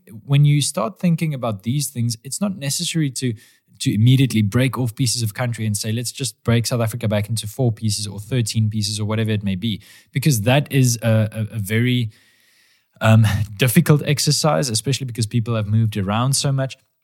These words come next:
And because I think it's traumatic. So for the moment, the only thing that I think, um, so slowly we'll get there, but for the moment, if you want to protect minority cultures, which I think is the important thing,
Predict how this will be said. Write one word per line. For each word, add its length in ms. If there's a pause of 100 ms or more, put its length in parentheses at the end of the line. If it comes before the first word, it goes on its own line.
(520)
And 240
because 260
I 60
think 220
it's 120
traumatic. 640
So 140
for 140
the 60
moment, 420
the 100
only 220
thing 260
that 160 (320)
I 120
think, 360 (340)
um, 260 (340)
so 280
slowly 480
we'll 200
get 320
there, 300 (260)
but 180
for 100
the 80
moment, 300
if 60
you 40
want 120
to 140
protect 300
minority 460
cultures, 420
which 200
I 80
think 260
is 120
the 100
important 440
thing, 300